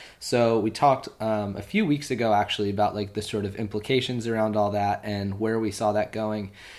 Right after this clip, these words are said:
Obviously, there's two men and two women that are already locked into finals day at Lowers, and that's Jack Robinson and Felipe Toledo for the men, and Joanne Defay and Carissa Moore for the women.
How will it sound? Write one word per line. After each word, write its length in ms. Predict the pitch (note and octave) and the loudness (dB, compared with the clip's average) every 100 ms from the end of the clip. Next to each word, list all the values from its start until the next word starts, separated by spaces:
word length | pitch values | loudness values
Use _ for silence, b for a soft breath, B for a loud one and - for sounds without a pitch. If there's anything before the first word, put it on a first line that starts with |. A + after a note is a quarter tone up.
| B | B
Obviously, 560 | B2 C3+ C3 C3+ B2+ B2 | 4 4 2 2 2 2
there's 260 | G#2+ G#2+ | -2 -4
two 240 | - - E3+ | -4 -2 0
men 220 | C3+ C3 | 2 0
and 160 | A#2+ A#2 | -2 -4
two 200 | - A#2 | -2 0
women 280 | A2+ B2 | 0 0
that 100 | A#2 | -2
are 180 | A2 - | -2 -2
already 380 | A2+ A2+ A#2 A2 | 0 0 0 0
locked 340 | A2 G#2 - | 2 2 2
into 240 | A2 B2+ C3+ | -2 -2 -2
finals 440 | C3 C3 C#3 C3+ | -2 -2 -2 -2
day 260 | C#3 C#3 C#3+ | -2 -2 2
at 180 | C3+ B2+ | 2 2
Lowers, 440 | C#3+ D#3+ D#3 - B B B | 0 2 0 -4 B B B
and 60 | A#2 | -4
that's 220 | G#2 - | -4 -4
Jack 340 | - A#2 - | 2 2 4
Robinson 560 | A#2+ A#2 A#2 - A#2 A2+ | 4 4 2 -4 -4 -4
and 120 | G#2 | -6
Felipe 380 | - A#2 A2 G2+ | -2 -2 -2 -4
Toledo 320 | G#2 G#2+ A2 | -4 -2 -4
for 140 | G2+ | -6
the 80 | G#2 | -6
men, 360 | A2 B2+ C3 B2+ | -2 0 0 -2
and 260 | A2 G#2 G2+ | -4 -4 -2
Joanne 280 | A2+ A2+ A2+ | 0 0 -2
Defay 460 | G2+ G2+ G#2 G2 G2+ | -4 -2 -2 -2 -4
and 120 | G2 | -6
Carissa 320 | - G#2+ A2 | -4 -4 -2
Moore 200 | G2+ G2+ | -4 -6
for 100 | G2 | -8
the 100 | G2 | -6
women. 340 | A2+ D3 D3+ | -2 -2 -2